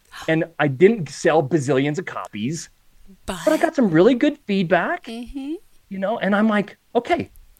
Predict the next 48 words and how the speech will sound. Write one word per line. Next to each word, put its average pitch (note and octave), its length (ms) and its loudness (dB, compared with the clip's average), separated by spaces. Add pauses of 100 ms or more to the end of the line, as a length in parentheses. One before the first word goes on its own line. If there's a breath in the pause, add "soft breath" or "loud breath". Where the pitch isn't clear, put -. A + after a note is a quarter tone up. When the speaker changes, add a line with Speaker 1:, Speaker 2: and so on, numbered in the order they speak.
Speaker 1:
success." - 420 0
Now, F#3 140 6
if F3+ 100 4
I G3 80 8
want G#3 280 6
to F3 60 4
sell E3 200 4
a C#3 40 4
million C3+ 280 4
copies, D3+ 540 -2 (380)
I G#2 100 -4
just C#3 180 -2
need A2+ 120 2
to A#2 40 0
create - 220 0
a - 40 -2
plan C4 280 4
and G#2 120 0
then A#2+ 240 2 (420)
keep D#3 200 -4
on D3 180 4
working B2+ 280 2
on B2 100 2
that C3 200 0
plan D3+ 420 0
and G2+ 100 -4
stuff. D#2+ 220 -10
Speaker 2:
Yep. B3+ 80 -12
Speaker 1:
So D3 280 4 (460)
it, - 300 -2
it F3 300 2
kind G#4 280 -4
of, C3 240 2 (800)
it F3 140 6
took F4+ 200 2
me B3+ 200 4
out F#3 180 6
of E3 100 6
a, C3+ 280 8
a A#2 80 4
sense C#3 360 -2
of, A2 280 2
um, F#2+ 380 -4 (760)
living F#3+ 440 6
a E3 60 6
life E3+ 460 4
of C#3 220 4
failure D#3 580 6